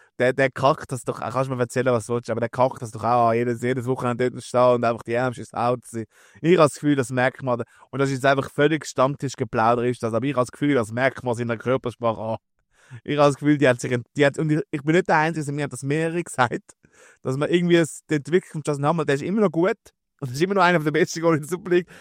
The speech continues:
aber die Entwicklung, seine Körpersprache wirkt eher weniger positiv, als vielleicht mal vor einem Jahr noch war.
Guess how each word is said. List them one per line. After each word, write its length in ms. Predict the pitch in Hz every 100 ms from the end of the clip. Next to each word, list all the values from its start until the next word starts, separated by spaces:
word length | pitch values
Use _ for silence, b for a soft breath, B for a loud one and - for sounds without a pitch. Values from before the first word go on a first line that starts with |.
| 135
aber 220 | - 135 147
die 80 |
Entwicklung, 400 | 143 127 165 -
seine 200 | 151 156
Körpersprache 840 | 147 165 202 - 208 - 156 151 143
wirkt 280 | 165 -
eher 280 | - 151 156
weniger 320 | 139 151 147
positiv, 560 | 131 139 139 135 139 131
als 340 | 127 127 -
vielleicht 300 | - 127 123
mal 160 | 131 127
vor 100 | 123
einem 140 | 120
Jahr 320 | 120 117 113 120
noch 140 | 117
war. 360 | - 123 104